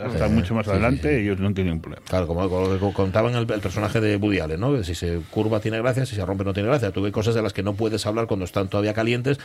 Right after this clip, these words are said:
Speaker 2: tienes que esperar años para que estén frías. En su caso no. En su caso entran,
Speaker 1: Normalmente sí.
Speaker 2: entran a ello. Vale. Em, esa es la primera, la resiliencia. La segunda.
Speaker 1: Eh, aquí, por ejemplo, Japón es un, un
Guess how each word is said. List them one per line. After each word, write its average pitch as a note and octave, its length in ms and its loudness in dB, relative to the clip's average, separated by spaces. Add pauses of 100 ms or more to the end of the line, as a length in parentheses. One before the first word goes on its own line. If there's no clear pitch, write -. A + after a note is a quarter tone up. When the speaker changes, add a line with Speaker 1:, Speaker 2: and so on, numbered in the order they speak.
Speaker 2:
tienes - 180 0
que G#2+ 60 -2
esperar G#2 280 0
años A#2 320 0
para E2 200 -4
que D#2 80 -2
estén F2+ 180 -4
frías. E3 220 2
En F#2 80 -4
su G2 100 -6
caso G2 240 -2
no. D2 160 -4 (140)
En - 80 -16
su E2 60 -6
caso F#2 220 0
entran, G2 600 0 (100)
Speaker 1:
Normalmente A#2 640 4
sí. G#2 80 -4
Speaker 2:
entran F2+ 220 2
a C2+ 100 -4
ello. B1+ 240 -8
Vale. D#2+ 240 2 (460)
Em, C#3+ 380 8 (100)
esa C#3+ 140 2
es D#3 40 2
la D3+ 100 4
primera, G#2+ 300 0
la F2+ 60 2
resiliencia. F#2 600 0
La A2 460 4
segunda. F#2+ 420 -4 (120)
Speaker 1:
Eh, A#2 340 6 (540)
aquí, D3 280 2
por E3 140 -2
ejemplo, E3 300 -2
Japón C#3+ 320 -2
es C3+ 120 -2
un, C#3 540 4
un C3 340 4